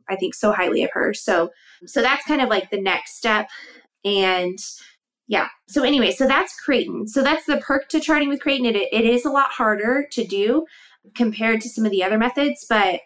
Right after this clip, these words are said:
and it takes a lot of diligence, but you're then partnered with Napro docs who can help you out if you're having really intense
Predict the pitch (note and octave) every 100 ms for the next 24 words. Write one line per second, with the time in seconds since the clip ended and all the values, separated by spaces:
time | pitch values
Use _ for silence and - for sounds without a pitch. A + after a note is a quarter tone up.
0 | - G#3+ F#3+ G#3+ G#3+ G#3 G3 F#3+ F#3 F#3
1 | G3 C4+ D#4 - - - F#3+ B3+ B3 A3
2 | - - - G#3 A3 A3 A3 G#3+ G#3 A3
3 | G#3 G3+ G3 G3 F#3 F#3 F#3+ A#3 G#3+ F#3
4 | F3+ F3+ - - - A3 G#3 F#3+ - F#3
5 | F3+ F#3 G#3 - _ - A3+ A3 G#3+ G3
6 | - G3+ G3+ G3 F#3 F3 G3 G3 - G3
7 | - F#3 F3+ -